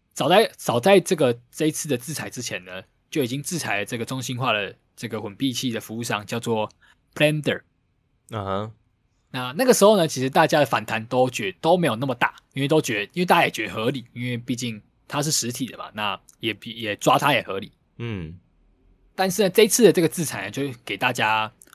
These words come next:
Speaker 1: 就是很难去做接受，因为这次的制裁呢，就是
Speaker 2: 有什么差别？
Speaker 1: 制裁的这个，
Speaker 2: 嗯。
Speaker 1: 因为这次的制裁的很大原因就是，因为的确他们发现说，就是一直以来，你看哦，我们刚才也提到了这个 Tornado Cash，它也很积极的跟监管有做配合，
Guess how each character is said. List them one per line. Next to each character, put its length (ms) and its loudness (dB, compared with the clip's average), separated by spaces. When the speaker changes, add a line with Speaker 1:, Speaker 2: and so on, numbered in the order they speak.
Speaker 1:
就 160 -8
是 140 -6
很 160 -6
难 160 -2
去 140 -2
做 120 2
接 220 -2
受， 240 -4
因 80 -12
为 60 -6
这 100 -4
次 80 0
的 60 2
制 120 -6
裁 240 -4
呢， 140 -8
就 100 -8
是 240 -6
Speaker 2:
有 80 -6
什 80 0
么 20 0
差 100 2
别？ 120 0
Speaker 1:
制 20 2
裁 0 -
的 0 -
这 140 0
个， 280 -2
Speaker 2:
嗯。 220 -10
Speaker 1:
因 80 4
为 140 4
这 160 6
次 140 8
的 40 8
制 180 -4
裁 200 -4
的 80 -4
很 100 -12
大 180 2
原 140 0
因 80 -8
就 100 -4
是， 180 -2
因 80 2
为 60 4
的 180 0
确 180 6
他 120 6
们 100 -2
发 160 2
现 160 0
说， 300 -4
就 100 -4
是 120 -2
一 140 2
直 140 0
以 40 2
来， 120 2
你 60 -4
看 160 2
哦， 240 0
我 80 -6
们 80 -6
刚 100 6
才 60 8
也 40 2
提 140 -8
到 220 0
了 80 -6
这 160 -10
个 160 -4
Tornado 320 -4
Cash， 340 -2
它 160 0
也 60 2
很 160 -6
积 180 -6
极 180 -6
的 80 -2
跟 200 -4
监 180 -6
管 200 -8
有 180 -14
做 180 -4
配 240 -2
合， 80 -12